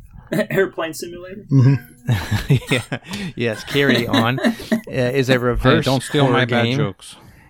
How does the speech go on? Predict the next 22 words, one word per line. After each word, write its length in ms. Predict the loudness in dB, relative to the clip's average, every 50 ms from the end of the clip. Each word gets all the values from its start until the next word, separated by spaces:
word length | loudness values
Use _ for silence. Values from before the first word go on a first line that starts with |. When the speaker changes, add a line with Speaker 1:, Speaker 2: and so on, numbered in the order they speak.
| _ _ _ _ _ _ _ -4
Speaker 3:
in 160 | -2 0 2 2
which 240 | 2 0 0 0
you 280 | 2 2 2 2 2 0
assume 340 | 0 0 2 4 4 6 6
the 200 | 4 4 2 4
role 320 | 4 4 2 2 2 0 0
of 140 | 0 0 0
an 180 | -2 -4 -6 -10 -12 -14
Speaker 4:
<laughs> 120 | -6 -4
Speaker 3:
amorphous 680 | -2 0 2 2 2 2 2 2 2 2 2 2 0 -2 -2 -4 -4
creature 440 | -2 -2 0 0 -2 -2 -2 -2 -2
of 200 | -2 -2 -2 0
unknown 340 | 0 2 2 2 2 0 0
origin, 520 | -2 -2 -2 -4 -4 -4 -6 -6 -6 -6 -6
and 180 | -6 -6 -4 -4
you're 140 | -2 -4 -4
traversing 600 | -4 -4 -4 -2 0 0 -2 -2 -2 -4 -4 -2
through 160 | -2 -2 -2
this 580 | -2 -2 -4 -4 -8 -14 -16 -18 -20 -20 -20 -20 -20 -20 -20 -20 _ _ _ _ _ _ _ -6
laboratory, 760 | -4 -2 -2 0 2 2 2 2 2 0 0 0 0 0 -2
I 60 | -2
guess. 420 | -2 -2 -2 -2 -2 -4 -10 -18